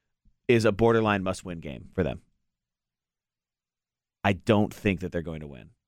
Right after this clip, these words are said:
I think the injuries are just too much. And defensively, yes, there are a lot of concerns there, but that's not even where I'm going with this. If Dwayne Brown can't play, I don't know how Seattle wins this game.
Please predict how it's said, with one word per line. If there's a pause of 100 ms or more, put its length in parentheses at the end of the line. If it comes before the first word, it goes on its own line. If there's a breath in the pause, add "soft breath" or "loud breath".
(440)
I
think
the
injuries
are
just
too
much. (440)
And (380)
defensively, (440)
yes,
there
are
a
lot
of
concerns
there, (260)
but
that's
not
even
where
I'm
going
with
this. (680)
If
Dwayne
Brown
can't
play, (760)
I
don't
know
how
Seattle
wins
this
game.